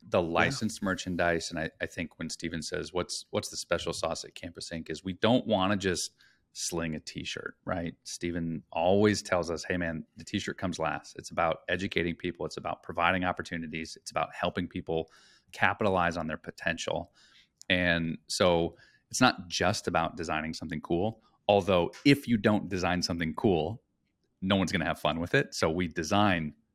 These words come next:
Speaker 1: dope stuff. But that flip side is, like, doing a lot of the work on the front end to let the institution know, "Hey, we are going to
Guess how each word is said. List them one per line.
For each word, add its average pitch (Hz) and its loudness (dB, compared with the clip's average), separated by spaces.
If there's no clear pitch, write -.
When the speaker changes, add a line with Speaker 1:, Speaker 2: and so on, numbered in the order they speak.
Speaker 1:
dope 85 4
stuff. - -2
But 117 6
that 110 2
flip 151 2
side 117 4
is, 82 -2
like, 78 0
doing 127 8
a 117 8
lot 101 8
of 92 2
the 90 4
work 87 2
on 87 0
the 80 -2
front 85 -2
end 92 0
to 82 -2
let 92 2
the 107 2
institution 90 -4
know, 82 -2
"Hey, 87 4
we 110 6
are 117 6
going 98 4
to - -10